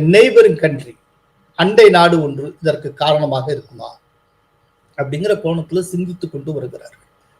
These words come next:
இன்னொன்னு, இது எந்த அமைப்பு இதுக்கு பின்னால இருக்கும் அப்படிங்கிறதும் ஒரு யோசனைக்குரியது. இப்ப கைது செய்யப்பட்டவர்கள், அவங்கள்ட்ட ஒரு தீவிர விசாரணை நடந்து கொண்டிருக்கிறது. just ஒரு, ஒரு வாரத்துக்குள்ள கைது செய்யப்பட்டவர்களுக்கும்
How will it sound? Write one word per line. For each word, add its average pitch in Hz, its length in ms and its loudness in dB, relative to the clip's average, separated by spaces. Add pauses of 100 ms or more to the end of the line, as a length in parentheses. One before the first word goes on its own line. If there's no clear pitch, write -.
இன்னொன்னு, 240 360 4
இது 165 200 -6
எந்த 208 320 2
அமைப்பு 220 480 2
இதுக்கு 170 260 -2
பின்னால 170 380 0
இருக்கும் 131 440 -2 (380)
அப்படிங்கிறதும் 180 640 -2 (880)
ஒரு 202 120 2
யோசனைக்குரியது. 170 880 2 (600)
இப்ப 156 200 -6
கைது 208 340 4
செய்யப்பட்டவர்கள், 196 920 0 (480)
அவங்கள்ட்ட 175 360 2
ஒரு 190 200 6
தீவிர 214 340 2
விசாரணை 175 460 2
நடந்து 147 340 0
கொண்டிருக்கிறது. 123 540 -10 (440)
just 208 500 0 (100)
ஒரு, 214 200 6 (140)
ஒரு 196 160 2
வாரத்துக்குள்ள 220 640 2
கைது 196 320 0
செய்யப்பட்டவர்களுக்கும் 151 1000 -2